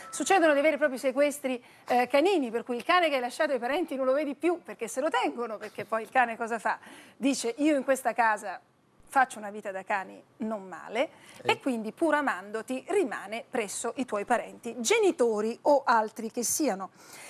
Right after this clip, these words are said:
Speaker 1: Eh, la prima notte i miei zii provarono a seguire le mie direttive. Andrea aveva appena lasciato ovviamente Tavira e Zara dai suoi, eh, zii, un materassino per ognuno ai piedi del letto, una accanto all'altra. Aggiunsi che l'unico difetto era quello di russare.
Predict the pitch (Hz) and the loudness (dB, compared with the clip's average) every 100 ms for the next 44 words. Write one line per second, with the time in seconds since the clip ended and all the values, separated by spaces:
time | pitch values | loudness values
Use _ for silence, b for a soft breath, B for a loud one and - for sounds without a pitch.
0 | B - 262 262 269 427 466 349 427 - | B 4 6 6 2 2 2 2 0 -2
1 | 359 320 302 240 247 359 339 285 254 254 | -4 -2 -2 -4 -4 -2 -4 -2 0 2
2 | 277 254 247 240 233 269 226 220 226 208 | 0 -4 -6 -8 -8 -8 -10 -10 -12 -10
3 | 220 202 190 185 190 208 247 202 196 196 | -12 -12 -14 -10 -4 0 0 0 -6 -4
4 | 247 196 185 220 202 190 - - 220 214 | -6 -4 -4 -2 -2 -4 -8 -8 -6 -4
5 | 202 202 208 226 220 - 214 208 208 202 | -4 -2 0 0 0 -2 -2 0 0 -2
6 | 196 - 185 - B B B B - 220 | -6 -6 -6 -6 B B B B 0 0
7 | 214 226 254 208 226 240 254 247 - 247 | 2 0 0 2 2 4 4 2 0 -2
8 | 226 220 233 233 214 226 202 262 311 427 | 0 -2 -2 -2 -2 -2 0 2 4 2
9 | 440 247 226 202 - 202 220 254 320 349 | 2 -2 0 -2 -4 -2 2 6 6 4
10 | 269 220 214 226 - 233 214 240 233 214 | 0 -10 -10 -10 -10 -8 -6 -8 -8 -12
11 | 208 240 226 208 196 226 214 202 226 254 | -8 -8 -8 -10 -8 -6 -6 -6 -6 0
12 | 330 311 - 214 196 233 | 0 0 -2 -2 0 -2